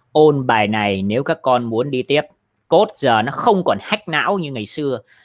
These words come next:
nó chỉ là chơi với các con trỏ thôi, chứ còn các khái niệm mới thì gần như là hết rồi." <coughs> Nha, nó chỉ còn bài comparable, comparator, ứng dụng của cái phần sort tự động nữa thôi. Chứ còn ngoài ra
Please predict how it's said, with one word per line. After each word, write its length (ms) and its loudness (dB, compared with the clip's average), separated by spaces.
nó 160 -2
chỉ 320 0
là 180 0
chơi 200 2
với 80 -4
các 120 -12
con 140 -6
trỏ 280 -4
thôi, 300 -4
chứ 100 -12
còn 140 -2
các 140 -4
khái 120 -2
niệm 240 -2
mới 320 2
thì 120 -4
gần 280 0
như 140 0
là 120 0
hết 140 -2
rồi." 200 2
<coughs> 340 0
Nha, 340 -6
nó 120 -10
chỉ 80 -8
còn 160 -6
bài 120 -4
comparable, 480 -4
comparator, 580 -2
ứng 160 -10
dụng 200 -4
của 120 -10
cái 80 -12
phần 140 -8
sort 260 -4
tự 120 -4
động 200 2
nữa 100 -4
thôi. 200 0
Chứ 120 -6
còn 220 -2
ngoài 300 2
ra 160 2